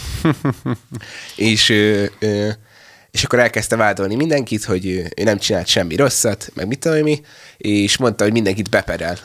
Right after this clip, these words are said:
Speaker 2: azért,
Speaker 1: Nézd,
Speaker 2: hogyha
Speaker 1: hogyha
Speaker 2: ezt
Speaker 1: val-,
Speaker 2: lehozza.
Speaker 1: valóban abban a bizonyos tizenegyedik kerületi lakásban találkozgatnának, akkor Jakab Péter eléggé figyelmetlen, mert Budapest egy elég nagy város, és igazából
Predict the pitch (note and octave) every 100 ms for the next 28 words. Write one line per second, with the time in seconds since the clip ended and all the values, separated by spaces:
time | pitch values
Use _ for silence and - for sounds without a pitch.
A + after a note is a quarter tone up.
0 | - F#2+ G2+ G#2 G2 F2+ G2+ F#2 G2+ F#2
1 | - - - - F#2 G2+ A2 A#2 F#2+ A#2
2 | A#2 G#2+ G2+ G2 - G2 G2+ G2 F#2 F#2+
3 | G#2 G2 F#2+ F#2+ - G2+ F#2 F#2+ F#2+ F#2+
4 | - G2 F#2+ - F#2+ F#2 F2+ F2 F2+ F2
5 | F#2 F2+ F2 F2+ F2+ F2 - F2+ F2+ -
6 | F#2+ E2+ - F#2 - F#2 - F#2+ F#2+ F2+
7 | G2 G2+ F2 E2+ - E2+ E2+ E2 E2 F2
8 | F2 F2 E2+ E2+ - - - - F#2 F2
9 | F#2 F#2 F2+ F2 D#2+ D#2+ D#2+ D#2 E2 E2
10 | E2+ - F#2 E2+ E2 E2+ E2+